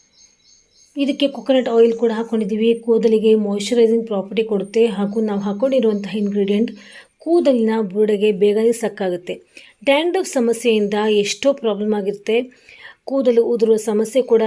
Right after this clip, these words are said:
ತುಂಬ ಜಾಸ್ತಿ ಆಗುತ್ತೆ because of dandruff. ಈ ಒಂದು ಹೇರ್ ಪ್ಯಾಕಿಂದ ನಿಮಗೆ ಎಲ್ಲ ಸಮಸ್ಯೆ ದೂರ ಆಗುತ್ತೆ. ಎಷ್ಟೋ ಜನ ವ್ಯಕ್ತಿಗಳಲ್ಲಿ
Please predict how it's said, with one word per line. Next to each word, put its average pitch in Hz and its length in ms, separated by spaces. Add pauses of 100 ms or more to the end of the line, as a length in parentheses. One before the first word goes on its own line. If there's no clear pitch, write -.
(140)
ತುಂಬ 226 200
ಜಾಸ್ತಿ 208 420
ಆಗುತ್ತೆ 208 340
because 202 340
of 202 120
dandruff. 190 640
ಈ 269 260
ಒಂದು 226 320 (800)
ಹೇರ್ 285 300
ಪ್ಯಾಕಿಂದ 226 420
ನಿಮಗೆ 202 240
ಎಲ್ಲ 196 340
ಸಮಸ್ಯೆ 208 440
ದೂರ 190 280
ಆಗುತ್ತೆ. 180 340 (600)
ಎಷ್ಟೋ 277 380
ಜನ 240 200 (1400)
ವ್ಯಕ್ತಿಗಳಲ್ಲಿ 220 800